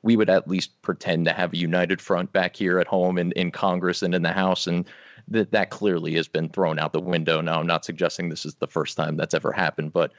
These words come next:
in this case, um, dealing with the issues that he's dealing with, everyone knowing that the Democrats want nothing more than for him to fail miserably at every turn, regarding, regardless of whether or not it's good for the country,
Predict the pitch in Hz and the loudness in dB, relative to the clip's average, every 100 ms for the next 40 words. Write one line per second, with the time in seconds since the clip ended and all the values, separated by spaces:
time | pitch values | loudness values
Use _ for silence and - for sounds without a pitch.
0 | - _ - 92 87 82 - 78 76 - | -20 _ -2 0 0 -2 -2 -2 -2 -6
1 | - 76 78 - 104 95 82 82 82 82 | -6 -6 -6 -2 0 2 2 0 0 0
2 | 82 85 82 80 80 98 92 87 90 87 | 0 -2 -2 -2 -4 -2 0 0 0 0
3 | _ _ _ - 107 101 95 90 90 87 | _ _ _ 0 2 2 2 2 4 2
4 | 82 85 85 85 85 85 82 90 85 - | 2 0 -2 0 0 2 2 2 0 0
5 | 82 80 - - 104 110 107 98 92 90 | -2 -2 -4 -6 -2 2 2 0 0 2
6 | 82 82 78 82 85 80 - 92 82 80 | 2 0 -2 -2 0 -2 0 0 2 0
7 | 87 82 82 80 92 92 85 - 82 80 | -2 0 0 2 2 0 -2 0 0 0
8 | 85 85 85 85 82 - 92 95 107 98 | 0 2 2 2 -2 -6 -4 0 2 2
9 | 90 92 85 85 82 82 80 - - 87 | 0 -2 -2 0 2 0 -2 -4 -2 -2
10 | 85 - 90 - 78 | -2 -2 -2 0 -2